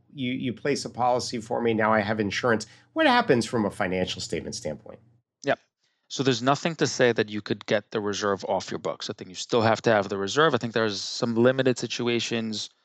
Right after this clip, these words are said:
Speaker 2: and then the business combination space, maybe, and, and I defer to your accountants. In the business combination space, you might be able to not record the reserve. But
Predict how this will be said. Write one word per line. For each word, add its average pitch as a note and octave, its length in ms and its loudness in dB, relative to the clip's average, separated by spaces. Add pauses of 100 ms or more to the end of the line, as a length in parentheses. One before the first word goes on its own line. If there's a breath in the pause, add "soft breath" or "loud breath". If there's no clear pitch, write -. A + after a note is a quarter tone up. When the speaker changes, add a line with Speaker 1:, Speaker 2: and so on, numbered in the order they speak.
(240)
Speaker 2:
and A2+ 140 -8
then A2 140 -4
the G#2 80 -2
business A#2+ 340 2
combination A2+ 480 2
space, G#2+ 340 -2
maybe, G#2+ 920 2
and, G#2 160 -6
and G#2 240 -2
I G2+ 100 0
defer A2+ 300 0
to A2 80 -2
your G#2 140 2
accountants. G#2+ 560 -2 (360)
In A#2+ 100 -8
the A2+ 80 0
business A#2+ 320 2
combination A2+ 480 0
space, G#2+ 340 0
you G#2+ 80 -8
might G#2 340 -4
be A2 140 2
able G2+ 200 0
to G#2 340 -6
not G#2 360 -2
record G2+ 360 -6
the G2+ 80 -4
reserve. F#2 420 -6
But G2+ 140 -2